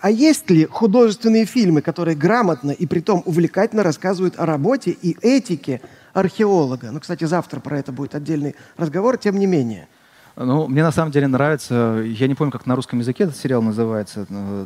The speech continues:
Speaker 2: то ли Тутанхамон, то ли Тут, э, то ли как это, Картер. Ну, в общем, недавно вышел такой сериал, из не-, мини-сериал.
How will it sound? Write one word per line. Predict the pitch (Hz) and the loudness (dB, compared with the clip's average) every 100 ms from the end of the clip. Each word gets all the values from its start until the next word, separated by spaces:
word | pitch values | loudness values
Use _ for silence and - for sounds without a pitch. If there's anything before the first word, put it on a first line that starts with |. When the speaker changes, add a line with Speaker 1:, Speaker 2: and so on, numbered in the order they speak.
| - | -8
Speaker 2:
то | - | -6
ли | 127 | -6
Тутанхамон, | - 117 113 110 107 135 135 | -6 -8 -6 -4 -4 -4 -4
то | 110 | -8
ли | |
Тут, | 101 123 127 - | -8 -10 -10 -10
э, | 107 95 | -10 -8
то | 107 | -6
ли | 104 | -8
как | 101 107 | -8 -10
это, | 104 98 98 _ - - | -12 -14 -16 _ -20 -8
Картер. | 104 - 107 - - | -6 -6 -8 -10 -6
Ну, | 123 | -2
в | |
общем, | 131 160 139 135 | 0 0 0 0
недавно | 147 156 127 | 2 2 2
вышел | 127 - | -2 -4
такой | 113 - | -8 -8
сериал, | 110 139 190 165 | -2 0 2 0
из | 120 | 0
не-, | 123 | -2
мини-сериал. | 120 117 101 120 120 175 | 0 0 0 -2 0 0